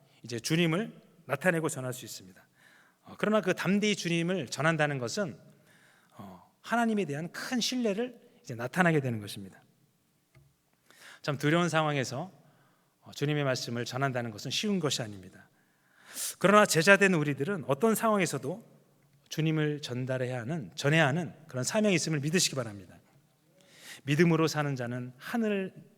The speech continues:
위로 받는다고 말씀하십니다. 상황이 어찌됐건 내가 흥하든지 이제 쇠하든지 시인하고,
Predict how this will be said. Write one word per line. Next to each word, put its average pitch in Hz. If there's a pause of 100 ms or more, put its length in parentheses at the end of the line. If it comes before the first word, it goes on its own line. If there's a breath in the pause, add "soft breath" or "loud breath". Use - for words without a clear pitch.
(340)
위로 131
받는다고 120
말씀하십니다. 113 (2750 loud breath)
상황이 254
어찌됐건 190
내가 151
흥하든지 185 (180)
이제 120
쇠하든지 160 (800 soft breath)
시인하고, 143